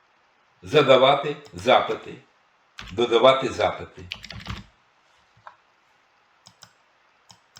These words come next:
Ось автоматично сюди той запит додається, щоб наступного разу нам не вводити.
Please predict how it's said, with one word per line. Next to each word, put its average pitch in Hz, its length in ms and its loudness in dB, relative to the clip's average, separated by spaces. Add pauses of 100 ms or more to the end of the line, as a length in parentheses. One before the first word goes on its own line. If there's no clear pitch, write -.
(880)
Ось 170 400 0 (680)
автоматично 131 760 0
сюди 127 440 -8 (300)
той 117 160 0
запит 127 380 4 (240)
додається, 95 640 -2
щоб 156 200 2
наступного 139 600 0
разу 180 340 6 (560)
нам 180 300 2
не 147 100 -4
вводити. - 580 -16